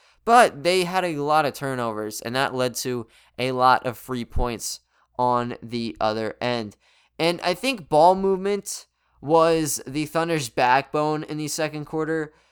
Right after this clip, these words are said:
because they were just going right in on penetrations. They had a lot of backdoors to go along with it. Also had a Teo Maledon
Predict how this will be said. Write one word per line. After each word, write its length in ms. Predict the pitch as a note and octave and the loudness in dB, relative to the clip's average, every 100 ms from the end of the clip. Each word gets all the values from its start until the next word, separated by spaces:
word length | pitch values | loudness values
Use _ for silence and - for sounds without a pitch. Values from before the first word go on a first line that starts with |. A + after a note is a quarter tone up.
| _ _ - | _ _ -8
because 400 | E3+ G3 D3 - | 0 2 0 0
they 140 | G#3+ | 2
were 120 | B3+ | 2
just 240 | F3 E3 - | -2 -4 0
going 240 | E3 D3 | 0 0
right 240 | D#3 D3+ | 0 0
in 140 | D3 C#3+ | 0 0
on 160 | C3 | -2
penetrations. 800 | C3 D3 C3 - D3 C#3+ D#3 C#3 | -4 -6 -6 -4 -2 -2 -4 -4
They 80 | D3 | -2
had 80 | C#3+ | 2
a 60 | C3 | 2
lot 280 | C#3+ D3+ | 6 4
of 160 | C3+ A#2 | 4 0
backdoors 680 | C3 B2+ C3+ - C3+ C3+ - | 2 2 2 -2 -4 -4 -4
to 80 | C3+ | -6
go 260 | B2+ B2 | 0 0
along 380 | B2+ B2 A#2+ A#2+ | 0 0 -2 -2
with 220 | A#2+ A#2 | -6 -4
it. 180 | C3+ C3 _ _ _ _ | -4 -6 _ _ _ _
Also 360 | - G#3+ A3+ C#4+ | 2 2 4 0
had 360 | C4 B3+ B3 - | 2 2 2 -2
a 100 | D3+ | -4
Teo 380 | - G3 G3+ D#3 | -2 -2 0 0
Maledon 800 | B2+ C#3 E3 C3 B2+ B2+ A#2+ | 0 2 2 0 -2 -2 -4